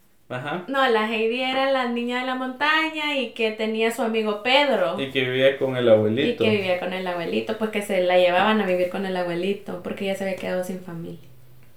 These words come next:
Speaker 1: Todas las series o novelas o, o incluso caricaturas son de niñas huérfanas, ¿no?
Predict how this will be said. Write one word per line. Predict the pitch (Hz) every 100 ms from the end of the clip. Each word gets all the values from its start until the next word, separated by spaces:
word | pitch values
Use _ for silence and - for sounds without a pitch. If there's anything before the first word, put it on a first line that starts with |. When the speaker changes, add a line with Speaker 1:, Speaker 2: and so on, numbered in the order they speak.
| - - -
Speaker 1:
Todas | - 117 131 123
las | 120 -
series | 123 131 139 131 120
o | 107 104
novelas | 107 104 104 117 135 135 127 123
o, | 107 - - - - - - -
o | 110 110
incluso | 107 110 117 120 131
caricaturas | 117 117 110 113 110 135 151 147 147
son | 131 127
de | 123
niñas | 120 127 139 127
huérfanas, | 117 120 156 147 120 - 214
¿no? | 208 -